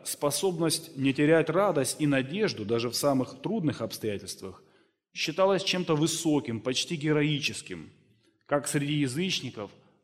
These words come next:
так и среди иудеев. Поэтому другие узники могли отнестись к этому, ну, скажем так, не очень плохо,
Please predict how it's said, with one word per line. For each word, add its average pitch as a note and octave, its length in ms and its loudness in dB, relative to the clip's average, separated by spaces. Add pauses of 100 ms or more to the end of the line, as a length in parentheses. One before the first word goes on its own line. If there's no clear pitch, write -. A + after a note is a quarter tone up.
так D3 360 0
и C3 380 0
среди A2+ 680 -4 (360)
иудеев. A2 640 -4 (240)
Поэтому A#2 680 0 (200)
другие C3 340 4
узники B2 440 2
могли A2 640 -2 (580)
отнестись A#2 420 -8
к - 60 -10
этому, A2 280 -4
ну, C3 80 -2
скажем A#2+ 340 -4
так, G#2+ 220 -6
не A2+ 100 -4
очень A2 300 -8
плохо, G2+ 380 -12